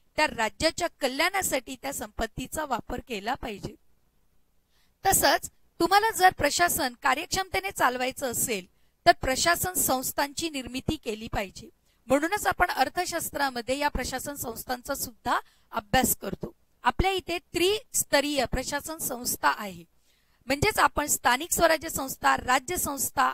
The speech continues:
आणि केंद्र संस्था अशा तीन प्रकारे आपल्या देशामध्ये प्रशासनाचे कार्य चालते आणि चांगल्या पद्धतीने आपला देश चालवण्यासाठी कौटिल्यांच्या मते प्रशासन यंत्रणा ही सक्षम असली पाहिजे.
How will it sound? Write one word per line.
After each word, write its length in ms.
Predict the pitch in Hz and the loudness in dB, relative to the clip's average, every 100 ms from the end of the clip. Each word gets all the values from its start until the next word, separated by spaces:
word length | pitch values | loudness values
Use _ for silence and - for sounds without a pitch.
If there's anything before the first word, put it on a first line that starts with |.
| - | -2
आणि 160 | 233 | -8
केंद्र 400 | 285 - 285 285 | -4 0 0 0
संस्था 400 | 269 220 202 - - | -4 -6 -12 -16 -14
अशा 200 | - - 320 - | -6 0 0 0
तीन 160 | 359 - | -4 -2
प्रकारे 440 | 330 - 262 262 - _ - | 0 2 0 0 -6 _ -4
आपल्या 300 | 254 - 349 | 0 6 6
देशामध्ये 680 | 285 262 254 240 220 254 359 _ _ | 4 -2 -4 -6 -4 -2 -2 _ _
प्रशासनाचे 720 | 269 285 359 - 277 254 294 | 0 2 0 -4 -6 -6 -6
कार्य 440 | 320 - 233 233 269 - - | -6 -2 -2 0 -4 -4 -4
चालते 460 | 277 202 190 - _ _ _ _ | -2 -2 -6 -20 _ _ _ _
आणि 320 | - 269 349 - _ - | -2 0 -2 -6 _ 2
चांगल्या 640 | 330 294 311 349 330 226 - | 4 4 2 2 4 2 -2
पद्धतीने 520 | 269 226 339 359 359 | -4 0 0 0 -2
आपला 260 | 339 294 285 | -4 -2 -4
देश 260 | 226 277 - | -4 -4 -2
चालवण्यासाठी 880 | - 285 262 240 226 - 208 254 285 _ _ | 0 0 0 -4 -8 -10 -10 -10 -12 _ _
कौटिल्यांच्या 640 | - 262 349 339 320 294 262 | -2 0 0 -2 -4 -4 -4
मते 300 | 240 - 254 | -4 -4 -4
प्रशासन 640 | - 247 - 311 - 311 320 | -4 -6 -4 -4 -4 -6 -6
यंत्रणा 640 | 254 240 247 262 262 269 | -8 -10 -6 -4 0 0
ही 220 | 285 226 | -2 -6
सक्षम 480 | 262 - 226 - 262 269 - | -4 -4 -6 -6 -4 -6 -10
असली 380 | 233 - 233 | -14 -12 -12
पाहिजे. 400 | 254 226 202 190 | -10 -10 -12 -16